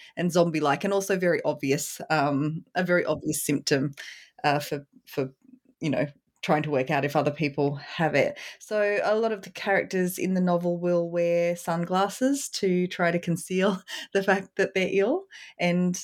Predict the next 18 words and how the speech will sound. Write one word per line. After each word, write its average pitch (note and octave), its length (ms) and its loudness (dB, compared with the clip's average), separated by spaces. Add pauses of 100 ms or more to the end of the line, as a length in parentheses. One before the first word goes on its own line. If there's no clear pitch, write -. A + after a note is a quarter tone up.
that's - 400 2
a F#3+ 180 -2
really, E3 680 2
um, D3 600 -2
marked D3 480 0
trait D3 360 0
of D3 320 -2
Lee, D3 680 0 (300)
um, C#3+ 460 0
the - 60 -2
main D3+ 260 2
protagonist's C#3 800 -4
son, C#3+ 520 -2 (320)
the D#3 80 0
one C#3+ 160 4
who D3 340 -2 (140)
ends C#3 180 0
up - 160 2